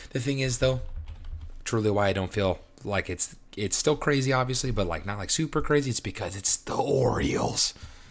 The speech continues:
and they suck. And they've sucked for a long time, so it's still impressive, but yeah, they're on a roll right now. Rays are killing them. Next on the list, three oh four.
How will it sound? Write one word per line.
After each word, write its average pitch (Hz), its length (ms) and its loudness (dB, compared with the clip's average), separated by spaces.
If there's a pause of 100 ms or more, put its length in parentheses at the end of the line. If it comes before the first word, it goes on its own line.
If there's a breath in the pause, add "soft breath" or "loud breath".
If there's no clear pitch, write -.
(220 loud breath)
and - 120 -16
they - 160 -4
suck. - 600 8 (500 loud breath)
And 104 160 -6
they've 107 140 0
sucked - 240 4
for 110 140 2
a 95 80 4
long 95 260 2
time, 85 300 -4
so 85 280 2 (280)
it's - 100 2
still 165 140 6
impressive, 131 500 4
but 95 260 2 (1200 soft breath)
yeah, 85 220 -4 (140)
they're 104 220 4
on 92 80 2
a 90 60 0
roll 90 180 4
right 87 160 2
now. 82 180 -2
Rays 95 280 2
are 87 40 0
killing 90 280 0
them. 87 160 -4 (420 loud breath)
Next 151 300 6
on 143 80 6
the 139 60 4
list, 135 200 4
three 127 180 6
oh 107 60 6
four. 113 400 4